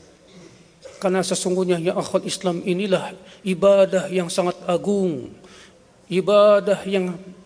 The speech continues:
yang, yang memberikan kepada kita nilai yang besar dan pahala yang besar di dalam ibadah-ibadah kita.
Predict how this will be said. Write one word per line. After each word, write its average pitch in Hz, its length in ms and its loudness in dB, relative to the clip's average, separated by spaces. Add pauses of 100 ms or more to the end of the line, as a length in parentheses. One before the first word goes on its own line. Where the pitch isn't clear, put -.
(140)
yang, 190 400 0
yang 190 240 2
memberikan 196 560 -2
kepada 202 400 0
kita 226 320 -6
nilai 220 400 -2
yang 208 240 -4
besar 196 560 -2
dan 190 160 0
pahala 190 400 -4
yang 175 160 -2
besar 160 640 -2 (480)
di 156 180 -6
dalam 147 300 0
ibadah-ibadah 135 840 -2
kita. 117 380 -8